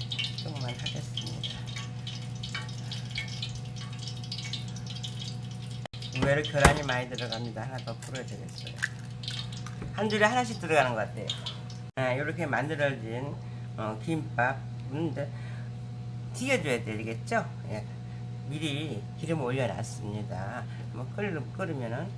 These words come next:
튀겨보도록 하겠습니다. 이렇게 넣어보세요.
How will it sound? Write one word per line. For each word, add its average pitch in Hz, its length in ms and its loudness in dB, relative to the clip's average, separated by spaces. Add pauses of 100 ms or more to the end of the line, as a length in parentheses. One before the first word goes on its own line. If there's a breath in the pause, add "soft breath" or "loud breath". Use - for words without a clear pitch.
(140)
튀겨보도록 - 600 -4
하겠습니다. - 720 -6 (1700 loud breath)
이렇게 120 180 -8
넣어보세요. 117 540 -6